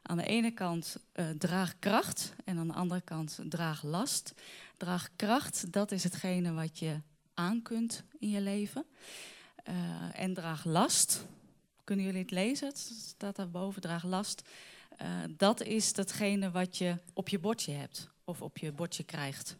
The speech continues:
in het leven. En, eh, het is heel belangrijk dat dat in balans is. Als dat niet in balans is, ja, dan, dan kun je klachten ontwikkelen.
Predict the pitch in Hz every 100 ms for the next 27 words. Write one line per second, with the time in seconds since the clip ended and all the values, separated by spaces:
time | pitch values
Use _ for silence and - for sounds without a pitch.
0 | - 170 151 151 143 139 - 156 - -
1 | - - - - - 196 190 185 - -
2 | 185 175 175 175 190 180 190 208 247 214
3 | 202 226 202 185 185 180 202 202 190 170
4 | 165 180 175 151 139 - 175 - 175 170
5 | - - 170 165 220 269 262 240 220 233
6 | 233 233 277 - - - - - - -
7 | - 170 170 180 175 180 180 185 165 156
8 | 147 170 185 - 170 156 147 143 - 143